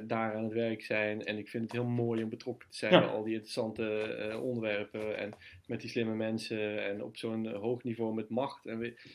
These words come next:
Speaker 1: daar is ook niks mis mee, hè? Je hoeft niet te zeggen, "Ik wilde politicus worden omdat ik in mijn jeugd dit en dat heb meegemaakt en mijn vader en weet ik veel wat."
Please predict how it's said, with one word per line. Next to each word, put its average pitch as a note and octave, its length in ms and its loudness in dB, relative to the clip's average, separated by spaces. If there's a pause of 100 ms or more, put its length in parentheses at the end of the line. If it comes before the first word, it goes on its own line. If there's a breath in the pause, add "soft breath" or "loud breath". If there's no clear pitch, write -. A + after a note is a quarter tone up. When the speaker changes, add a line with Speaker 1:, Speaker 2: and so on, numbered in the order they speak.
(280 soft breath)
Speaker 1:
daar B2 120 -2
is B2 60 -6
ook F#3+ 80 -8
niks F3 180 -4
mis C3 200 2
mee, G#2+ 160 0
hè? B2 60 2
Je D#3 120 2
hoeft F3 140 0
niet E3+ 100 -4
te D3 100 -6
zeggen, B2 380 -2 (320 soft breath)
"Ik B2 140 -4
wilde C3 180 2
politicus B2+ 480 -6
worden A#2 360 2
omdat A#2 300 0
ik A#2 140 -2
in A#2 80 0
mijn A2+ 120 2
jeugd A#2 420 2
dit A#2+ 180 0
en A#2 80 -4
dat A2+ 200 -2
heb A2 100 -8
meegemaakt A2 580 0
en G#2 300 -4
mijn A2 180 -6
vader A2 480 -2
en G#2 140 -4
weet A#2 160 0
ik A2 80 -8
veel A#2 120 -8
wat." G#2+ 220 -4